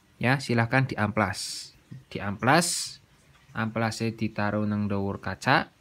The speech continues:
lalu digosok-gosok-gosok-gosok sampai tinggi bosnya daripada atomnya.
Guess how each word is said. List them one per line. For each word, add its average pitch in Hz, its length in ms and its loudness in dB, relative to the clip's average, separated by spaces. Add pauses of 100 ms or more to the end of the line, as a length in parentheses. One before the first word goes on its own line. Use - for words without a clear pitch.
(220)
lalu 107 300 -2
digosok-gosok-gosok-gosok 98 1500 -2
sampai 117 480 -4 (240)
tinggi 123 540 2 (420)
bosnya 113 540 2
daripada 107 720 0 (500)
atomnya. 92 640 -12